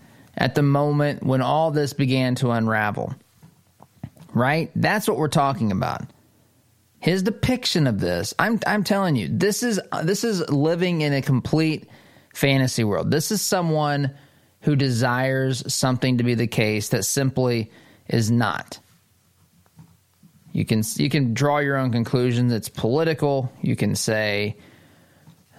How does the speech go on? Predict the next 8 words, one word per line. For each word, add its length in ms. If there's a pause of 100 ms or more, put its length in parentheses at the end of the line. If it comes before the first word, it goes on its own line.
you 100
know, 100
he's 180
trying 320
to 60
save 380
his, 340
his, 840